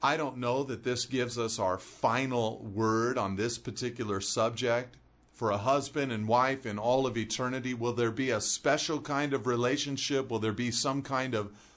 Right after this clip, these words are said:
understanding and knowledge that there's a closer connection there? I would imagine so. We'll have to find out once we get there. But Jesus is saying here, it's not typical to what you are thinking of.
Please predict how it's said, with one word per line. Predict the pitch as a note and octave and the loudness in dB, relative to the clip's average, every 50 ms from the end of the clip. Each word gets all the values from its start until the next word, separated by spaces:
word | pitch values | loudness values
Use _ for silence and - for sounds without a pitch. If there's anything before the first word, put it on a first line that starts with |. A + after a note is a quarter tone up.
| - - | -16 -6
understanding | - C3 C#3 C#3+ D3 D3+ C#3+ D3 - - D3 C3+ C3+ C#3 C#3 C#3+ C#3 C3 | 0 2 2 4 6 6 4 4 2 2 2 2 4 2 2 2 0 0
and | A2 G2+ G2+ G#2 | 0 0 2 4
knowledge | A2 A2+ A#2+ B2+ C#3 C#3 C#3 C#3 C#3+ C3+ A#2 - - A2 | 4 6 6 6 4 4 2 2 0 0 -4 -6 -4 -2
that | A2+ G#2 G2+ - - - - - - - _ _ - | 0 0 0 -2 -6 -18 -20 -20 -20 -20 _ _ 0
there's | A#2 B2 B2+ B2 G#2+ | 2 2 4 4 2
a | A#2 A2+ | 2 0
closer | A2 - - - - D3+ D3+ D3+ D#3 D3+ - - D3+ C#3 | 0 -2 -8 -6 0 2 4 4 4 2 2 0 0 0
connection | D3 - C3+ B2 A#2+ A#2+ C3 C#3 - - - D3+ C3+ B2+ | 0 -2 -2 0 2 2 0 0 0 -2 -2 0 0 0
there? | B2 A#2+ A#2+ B2+ C3 C#3 C#3 - _ _ _ _ - - - - | 0 2 2 2 0 -2 -4 -10 _ _ _ _ -20 -6 0 2
I | C#3 D#3 | 2 2
would | D#3+ C#3+ D3 C3 | 2 0 -2 -2
imagine | A#2+ A2+ A2+ A#2+ C3 C#3 D#3+ F#3+ F3+ C3 D3 D3+ C#3 C3+ | 0 -2 0 0 2 2 2 2 0 -2 -4 -4 -4 -4
so. | C3+ - - F#3 F3+ F3+ F3+ F3+ F3+ F3+ - - _ _ - | -2 0 2 4 4 6 4 4 0 -4 -10 -20 _ _ -2
We'll | A#2 C3 C#3 C#3 B2+ | 2 4 6 6 6
have | B2 C#3+ C#3+ C#3 - | 4 2 2 0 0
to | C#3+ B2+ | -4 -6
find | - - - D3 C#3 C#3+ C#3+ C#3 C3+ | -4 0 2 2 2 2 2 2 4
out | C#3 C#3 C#3+ D3 - - - _ _ _ _ - | 4 4 4 2 0 -6 -12 _ _ _ _ -4
once | A2 A#2 C#3 D#3 E3 D#3 - - - | 0 4 4 4 4 2 0 0 0
we | C#3 B2 | 0 0
get | G#2 A2 C3+ D3 F3 E3+ - | 2 4 4 4 4 2 0
there. | - A#2+ G#2+ G#2 G#2+ A#2+ | 0 0 2 2 0 0
But | A2+ C#3+ C#3+ C3+ B2 - - - - - - - | 0 2 2 2 0 -2 -10 -20 -20 -20 -20 -10
Jesus | - G#2+ D3+ F3 F#3 F#3 D3+ E3+ - - | -4 0 2 4 4 2 2 0 0 0
is | D3 C#3+ C#3 | 0 2 2
saying | - - F3+ D#3 C#3+ C3+ C3 B2+ | 2 4 4 4 4 2 2 2
here, | B2 F#3 A3 G3+ E3 C#3+ C3+ - - - - | 2 4 4 4 4 4 2 -2 -8 -16 -8
it's | - D3+ D#3+ D#3 - - | -4 -2 -2 -2 0 0
not | E3 F3+ F#3+ F#3+ F#3+ F3+ - - - _ _ - | 2 4 6 6 4 2 0 -4 -18 _ _ -2
typical | - - G3+ G3 F#3+ F3 E3 - D3 C#3 C#3 | 2 4 4 4 4 2 0 2 4 2 2
to | C3+ - C#3 | 2 2 2
what | B2+ C3+ C#3 C3+ C3+ B2+ | 4 4 4 2 2 -4
you | A2+ G#2+ C3+ D#3+ E3 D#3+ D3+ | -6 -2 2 6 6 8 8
are | C3+ B2 | 6 6
thinking | A#2 - - C3+ C3 A#2+ A2+ A#2+ A#2 G#2 G2 | 2 0 -2 -2 -2 -2 -2 -2 -2 -2 -2
of. | F#2+ F2+ F2 E2+ E2 | -2 -2 -4 -6 -10